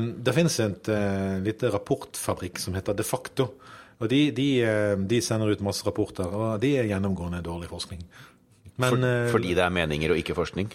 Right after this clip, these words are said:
Speaker 1: Ja, fordi det, de, de kan finne på å levere hele rapporter uten en eneste referanse. Men dette er litt av tingen. Du leverer en, eh, du tar en hypotese, du tester hypotesen din, eh, og hvis du, du får den bekreftet og kan repro-, re-,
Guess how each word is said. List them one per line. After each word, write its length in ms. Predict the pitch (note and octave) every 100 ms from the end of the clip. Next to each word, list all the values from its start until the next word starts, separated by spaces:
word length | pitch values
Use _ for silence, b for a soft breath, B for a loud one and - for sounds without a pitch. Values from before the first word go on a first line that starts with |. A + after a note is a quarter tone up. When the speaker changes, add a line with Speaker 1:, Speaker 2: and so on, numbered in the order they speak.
| -
Speaker 1:
Ja, 60 |
fordi 200 | A2+ E3 D3+
det, 320 | B2 B2+ G#2+
de, 80 | C3+
de 160 | B2+
kan 480 | A#2 B2+ B2+ A#2+ A#2+
finne 480 | - - - - B2+
på 60 | B2
å 280 | C3+ G#2 G2+
levere 240 | G#2 A2
hele 180 | F#2+ G#2+
rapporter 380 | G#2 A2+ - F#2+
uten 180 | F#2 G#2+
en 60 | F#2+
eneste 160 | G2 G2
referanse. 480 | F#2+ G2 F#2+ - - B2+
Men 280 | A#2+ C#3 D3 C#3
dette 240 | D3 D3+
er 40 | D3
litt 200 | A2+ -
av 260 | G2 F2+ F2+
tingen. 300 | F2+ G2 D#2+ D#2 -
Du 320 | A#2+ C3 C3
leverer 520 | A#2+ C#3 D3+ B2 A2 A2
en, 220 | G#2 G#2
eh, 400 | G#2+ G#2 G#2 G2+
du 120 | G2
tar 160 | - C3+
en 60 | A2+
hypotese, 480 | A2 A2 A2+ C#3+ D3+ _ - B B B B
du 80 |
tester 320 | - B2+ - B2
hypotesen 400 | A#2 A2+ A#2 B2+
din, 220 | C3+ D3+ - B B B B
eh, 360 | A#2 A2+ A2+ A2 -
og 200 | A#2+ A2+
hvis 160 | G#2+ -
du, 200 | - A2 G2+
du 60 |
får 200 | F#2 A2
den 100 | G#2
bekreftet 420 | G2 C#3 - -
og 60 | A2
kan 120 | G#2
repro-, 300 | G#2 A#2 A#2+ G#2+
re-, 400 | G#2+ G#2 G#2+